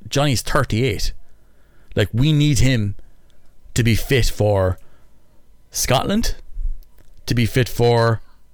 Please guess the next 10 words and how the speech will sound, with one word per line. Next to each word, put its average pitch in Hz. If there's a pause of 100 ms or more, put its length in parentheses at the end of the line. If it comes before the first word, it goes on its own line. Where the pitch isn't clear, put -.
(200)
South 151
Africa, 123 (1000)
and 117
then 127 (140)
finish 147
out 143
the 139
pool 139
with 135
whoever, 120